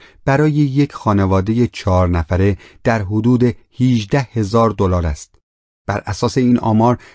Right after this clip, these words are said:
در سال دو هزار و یک تقریباً سی و سه میلیون نفر از جمله از هر شش کودک یکی در ایالات متحده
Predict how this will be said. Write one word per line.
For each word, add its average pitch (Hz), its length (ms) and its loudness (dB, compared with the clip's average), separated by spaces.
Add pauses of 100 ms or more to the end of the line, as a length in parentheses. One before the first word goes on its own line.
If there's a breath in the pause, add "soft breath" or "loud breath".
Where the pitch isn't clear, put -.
(140 loud breath)
در 135 180 0
سال 143 400 0
دو 120 140 2
هزار 101 260 2
و 101 40 0
یک 107 300 2 (260 soft breath)
تقریباً 113 640 0
سی 104 180 -4
و 107 80 0
سه - 280 -2
میلیون 127 520 4
نفر 101 540 0 (360 soft breath)
از 151 220 0
جمله 113 300 2
از 110 180 -2
هر 143 200 -4
شش - 360 -4
کودک 104 500 -2
یکی 113 600 0 (260)
در 92 220 -2
ایالات 104 480 0
متحده 90 800 -2